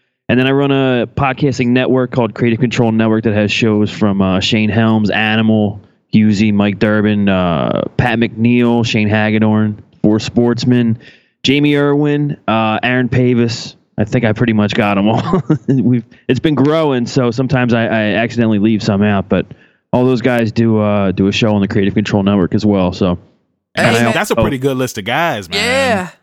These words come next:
Speaker 2: Yeah,
Speaker 1: Yeah.
Speaker 2: that's a pretty big deal.
Speaker 1: Yeah, and it's,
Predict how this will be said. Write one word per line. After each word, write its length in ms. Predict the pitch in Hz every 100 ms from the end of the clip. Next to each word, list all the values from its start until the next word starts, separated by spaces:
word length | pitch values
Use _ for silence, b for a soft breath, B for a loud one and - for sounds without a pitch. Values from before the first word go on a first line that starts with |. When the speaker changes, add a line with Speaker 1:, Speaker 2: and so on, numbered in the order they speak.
| _ _ -
Speaker 2:
Yeah, 160 | 214
Speaker 1:
Yeah. 40 | 254 170
Speaker 2:
that's 120 | 143
a 60 | -
pretty 180 | 254 226
big 220 | 190 180
deal. 400 | 190 262 208 - _ _ _ _ -
Speaker 1:
Yeah, 300 | 170 185 180 147
and 100 | 151
it's, 320 | 147 -